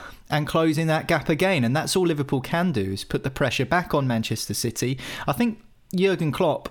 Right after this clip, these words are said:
is not the sort of character where he'd go, "Right, okay, that's done and dusted, lads, let's focus on the F A Cup and the Champions League." I don't think he's that sort of guy. And I think that with the way things have gone this season, you only need to look at the bottom end of the table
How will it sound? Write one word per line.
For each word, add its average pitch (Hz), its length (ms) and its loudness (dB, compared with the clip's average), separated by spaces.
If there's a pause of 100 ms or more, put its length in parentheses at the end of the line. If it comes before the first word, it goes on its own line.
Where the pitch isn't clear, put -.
(160)
is 131 160 0
not 160 180 0
the 139 60 2
sort 131 260 0
of - 40 -10
character 135 440 0
where 113 160 2
he'd 117 220 0
go, 120 120 0
"Right, 120 300 0
okay, 117 260 0
that's - 280 -2
done 120 180 2
and 110 100 0
dusted, 117 380 -2
lads, 113 260 0
let's - 200 -2
focus 113 340 -2
on 113 120 2
the 113 80 2
F 107 140 -4
A 110 120 0
Cup - 320 -4 (320)
and 127 120 2
the 120 60 2
Champions 120 540 0
League." 131 340 0 (260)
I 147 120 2
don't 175 160 0
think 156 140 2
he's 127 120 2
that 120 220 0
sort 123 200 0
of 110 120 -4
guy. 110 480 0
And 139 120 0
I 135 60 2
think 139 320 0
that 131 240 0 (300)
with 151 160 0
the 160 80 2
way 190 160 4
things 175 240 2
have 135 120 0
gone 156 220 2
this 123 160 0
season, 139 480 0 (180)
you 156 120 0
only 190 120 4
need 180 180 2
to 160 60 2
look 143 160 0
at 123 60 -2
the 131 80 2
bottom 170 300 2
end 120 160 4
of 107 80 0
the 104 80 0
table 104 420 -2